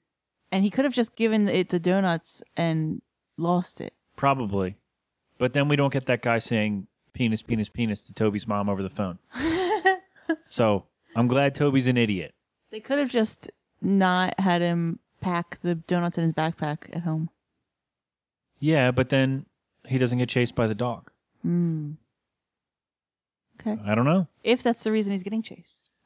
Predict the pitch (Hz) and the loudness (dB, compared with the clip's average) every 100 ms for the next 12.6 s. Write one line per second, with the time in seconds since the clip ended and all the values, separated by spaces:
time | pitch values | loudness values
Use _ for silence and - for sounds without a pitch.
0 | - 139 143 139 143 147 101 113 120 117 | -2 0 2 4 4 2 0 0 0 2
1 | 117 113 110 110 - 113 - - 104 - | 2 2 -2 -8 -4 -4 -6 -10 -10 -4
2 | 113 - _ - 139 135 - 143 156 - | -4 -6 _ 0 0 0 -2 0 -2 -6
3 | _ 214 277 339 440 480 - 415 494 113 | _ -2 0 0 0 -6 -10 -12 -4 0
4 | 107 - - _ - 113 107 - 110 87 | 0 -2 -10 _ -6 -2 -2 -2 -2 -2
5 | - - - _ _ 113 110 107 101 202 | -8 -20 -20 _ _ 0 2 0 -2 -4
6 | 185 185 123 262 160 160 156 143 127 _ | -2 -2 -2 0 0 0 0 -2 -6 _
7 | _ _ _ _ - 127 127 120 117 123 | _ _ _ _ -4 0 2 0 -2 0
8 | 127 123 110 123 113 110 98 - _ _ | 0 0 2 4 4 2 -4 -18 _ _
9 | _ _ _ _ _ - 135 131 131 131 | _ _ _ _ _ -4 0 2 2 0
10 | 139 143 110 104 110 _ _ _ _ 127 | 0 0 -2 -4 -8 _ _ _ _ -2
11 | 139 147 139 143 139 190 143 110 113 120 | 0 0 -2 -2 -2 0 2 2 2 0
12 | 120 _ _ 127 147 | -4 _ _ -6 -6